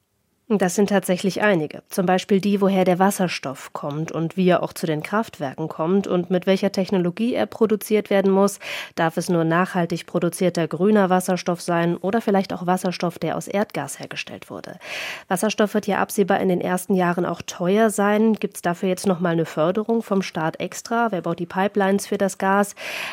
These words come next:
Außerdem bleibt eine ganz zentrale Frage noch ungeklärt, und zwar, ob und wie die Betriebskosten übernommen werden. Denn das Ziel ist ja, Sie haben es gesagt,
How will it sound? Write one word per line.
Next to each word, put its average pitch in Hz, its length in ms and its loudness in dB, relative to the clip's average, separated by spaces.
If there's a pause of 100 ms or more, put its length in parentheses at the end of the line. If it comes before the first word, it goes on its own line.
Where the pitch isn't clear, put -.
(140)
Außerdem 226 500 4
bleibt 202 260 2
eine 185 160 2
ganz 190 320 0
zentrale 180 560 0
Frage 165 380 -2
noch 165 160 -2
ungeklärt, 170 640 -2
und 175 140 -2
zwar, 165 340 -2
ob 185 320 -2
und 190 240 2
wie 185 120 -2
die 185 120 -2
Betriebskosten - 1120 -4
übernommen 156 640 -4
werden. 156 320 -10
Denn 180 340 2 (180)
das 185 200 0 (100)
Ziel 262 280 2
ist - 260 -6
ja, 190 120 0
Sie 180 140 0
haben 180 140 0
es 175 140 -4
gesagt, 175 420 0